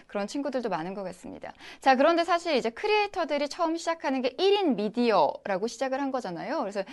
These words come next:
이제 개인적으로 혼자 활동을 많이 했던 것 같은데,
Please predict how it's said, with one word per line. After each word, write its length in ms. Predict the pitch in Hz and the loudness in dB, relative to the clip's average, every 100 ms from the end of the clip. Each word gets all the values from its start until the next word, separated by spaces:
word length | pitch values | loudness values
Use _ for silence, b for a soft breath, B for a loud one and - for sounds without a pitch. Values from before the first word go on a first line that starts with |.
| B | B
이제 100 | - | -10
개인적으로 640 | - 247 311 330 330 302 | 0 2 4 2 0 0
혼자 220 | 302 285 302 | -2 -2 -2
활동을 600 | 392 392 349 302 294 262 | -4 -4 -2 0 0 0
많이 220 | 175 196 | 0 -2
했던 240 | 269 302 | -4 -4
것 80 | 277 | -2
같은데, 560 | 202 180 185 - 262 | -4 -6 -8 -2 -2